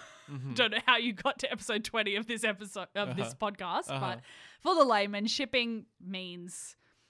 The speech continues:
Speaker 2: uh, romantically linking characters from an I P.
Speaker 1: Yeah.
Speaker 2: And they may be romantically linked in the I P or not, but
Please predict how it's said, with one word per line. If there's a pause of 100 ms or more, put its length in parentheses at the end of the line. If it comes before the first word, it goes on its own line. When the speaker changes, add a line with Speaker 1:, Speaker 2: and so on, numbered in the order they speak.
(260)
Speaker 2:
uh,
romantically
linking
characters
from
an
I
P. (100)
Speaker 1:
Yeah.
Speaker 2:
And
they
may
be
romantically
linked
in
the
I
P
or
not, (440)
but